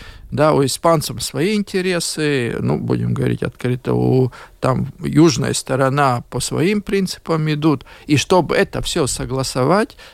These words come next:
да, Меркель сли-, была долго, Меркель, Меркель тоже с-, рас-, сначала, как, когда она заменила, э, предыдущих лидеров, она пока дошла до того, что её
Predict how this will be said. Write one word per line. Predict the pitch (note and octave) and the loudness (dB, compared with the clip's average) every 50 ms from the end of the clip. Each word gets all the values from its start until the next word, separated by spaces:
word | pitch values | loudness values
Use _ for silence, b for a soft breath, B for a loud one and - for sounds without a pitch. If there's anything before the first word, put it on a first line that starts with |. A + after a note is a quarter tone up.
| B B | B B
да, | D3 D3+ F#3 F3+ D3 | -2 2 2 4 4
Меркель | C#3+ F3+ G#3+ G#3 - - D#3+ C3 | 4 2 2 0 0 -4 -4 -4
сли-, | - - E3+ - - | -4 -6 -6 -6 -4
была | B2+ C#3 E3+ E3+ E3+ C#3+ B2+ | -2 2 4 4 4 4 2
долго, | C#3 A2+ C#3+ D#3 F3+ F#3 G3 F#3 A#3+ A#3+ G#3+ - _ _ _ _ _ _ _ _ _ _ - | 2 4 4 4 4 2 0 -4 -6 -8 -8 -10 _ _ _ _ _ _ _ _ _ _ -6
Меркель, | C#3 E3+ F#3+ F#3+ - - D#3+ C#3+ - - | -4 -2 -2 -4 -4 -4 -2 -2 -2 -2
Меркель | - C3+ F3 F#3+ F3+ - - F3 E3 | -2 0 0 0 -2 -4 -8 -8 -8
тоже | - - D4+ C4 E3 A#2 | -6 -6 -6 -4 -4 -4
с-, | - - | -4 -6
рас-, | A#2 A#2+ - - - | -6 -8 -10 -10 -10
сначала, | - - - B2+ A#2+ - - D3+ C#3 B2+ A#2+ B2 A2+ | -10 -8 -6 -6 -6 0 2 2 4 4 2 0 -2
как, | - - - A#2+ A#2 - - | -4 -6 -6 -6 -6 -8 -10
когда | - B2 B2+ B2+ C#3+ C3 | -8 -6 -2 -2 0 0
она | B2 C3+ B2 | 2 0 0
заменила, | A#2+ D3 C#3 C3+ C#3+ C#3+ D3 D3 C#3+ B2 B2+ A#2 B2+ B B B B B B B B | 2 2 2 4 4 4 4 4 4 2 2 0 -4 B B B B B B B B
э, | - B2 C3 - - | -4 -2 -2 -2 -2
предыдущих | - - B2+ C3+ C3 D3 C#3 C3 C3+ A#2+ - - - - | -4 -2 -2 0 2 2 2 2 0 0 -2 -4 -8 -6
лидеров, | B2 B2+ B2 A#2 A2+ B2 B2+ - - - - | -4 -4 -4 -2 -2 -4 -4 -4 -6 -6 0
она | - B2+ C3+ C#3+ D3+ E3 F3+ F3+ F#3 - _ _ - | 0 2 4 4 4 4 4 2 0 -2 _ _ -4
пока | - - - - D#3+ C#3+ | -4 -4 0 0 0 0
дошла | A#2+ C#3+ C3 - - - D#3+ E3 C3+ | 0 -2 -4 -2 0 2 2 2 2
до | - C#3 - | 0 -4 -6
того, | - D3 C#3+ D#3 D#3 C#3+ | -6 -4 -2 -2 -2 -2
что | - - C3 | -4 -6 -6
её | C3 C3 C3+ D3 D#3 D3 B2+ | -4 -2 2 2 4 2 2